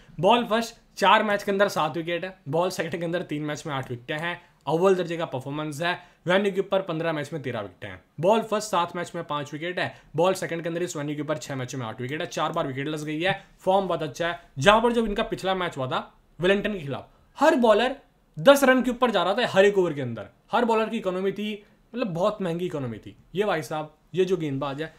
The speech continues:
गैब्रियल सुलिवन, मेरे को अभी भी स्पेल याद है, तीन ओवर सोलह रन, दो विकेटें निकाली थी। मैं देख के शॉक था। अमय सत्रवन पे क्या कप्तानी करी थी, उसको सिर्फ तीन ओवर दिया था।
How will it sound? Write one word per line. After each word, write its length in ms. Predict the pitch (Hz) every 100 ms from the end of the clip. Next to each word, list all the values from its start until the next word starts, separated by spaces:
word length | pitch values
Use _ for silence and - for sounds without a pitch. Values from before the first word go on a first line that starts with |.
| _ -
गैब्रियल 360 | 139 180 165 156
सुलिवन, 300 | 131 117 110
मेरे 140 | 160
को 80 | 190
अभी 120 | 196
भी 60 | 220
स्पेल 260 | - 196
याद 240 | 185 156 131
है, 180 | 113 - _ _ - -
तीन 240 | 226 247
ओवर 260 | 220 196 208 - -
सोलह 380 | - 196 214 214
रन, 220 | 190 180
दो 100 | 175
विकेटें 240 | 156 180
निकाली 300 | 151 131 104
थी। 220 | 101 101 - -
मैं 140 | 196
देख 160 | 202 202
के 100 | 208
शॉक 260 | 190 165
था। 320 | - 190 190 - _
अमय 260 | 160 196 226
सत्रवन 320 | 226 196 208
पे 120 | 208
क्या 200 | 208 202
कप्तानी 420 | 202 170 - 170 185
करी 140 | 175
थी, 60 | 180
उसको 180 | 190
सिर्फ 160 | 180 185
तीन 220 | 180 165
ओवर 140 | 165 135
दिया 160 | 110
था। 180 | 104 110